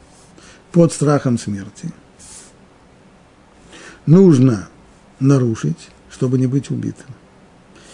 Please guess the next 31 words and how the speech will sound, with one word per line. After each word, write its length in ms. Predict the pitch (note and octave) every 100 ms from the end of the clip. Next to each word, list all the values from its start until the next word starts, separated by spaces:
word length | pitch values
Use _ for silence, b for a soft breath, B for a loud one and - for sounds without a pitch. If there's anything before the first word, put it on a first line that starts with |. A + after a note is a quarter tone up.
| b b _ _ _ -
Как 160 | A2+
сказано 400 | - D#3+ D3 B2+
о 20 | A2
заповедях, 520 | B2 C#3 F3 F3 -
вот 180 | B2 A#2
из 60 |
заповедей, 360 | A2+ D#3 D#3+ C#3
которые 320 | B2+ B2 B2
должен 300 | A#2+ C3 A2
исполнять 400 | A2 - A2+ A#2+
человек, 380 | A#2+ C3 E3+ F3+ -
и 260 | F#3 A3+ -
вехай 320 | A#2 - C#3
баэм, 380 | C3+ B2+ D#3 E3 - _ -
и 180 | D#3 C#3
жить 420 | A2+ C3 B2+ - _ _ _ _ _
в 140 | A2 G#2+
них. 200 | G2+ F2 - b _
Жить 300 | B2+ D#3+ -
в 40 |
них, 240 | D3 F#3+ D3
а 60 |
не 120 | C#3 C3
умереть 380 | A#2+ A#2+ A#2+
через 320 | - A2+ G#2+ A2
них. 140 | F#2+ - _ _ _ B B B -
И 80 | C#3+
если 680 | C#3+ A3+ E3+ - G#2 G2+ F#2
человек 420 | - A#2 C3 D#3
все-таки 380 | - C3+ A#2+ -
погиб, 480 | - B2+ C3 C4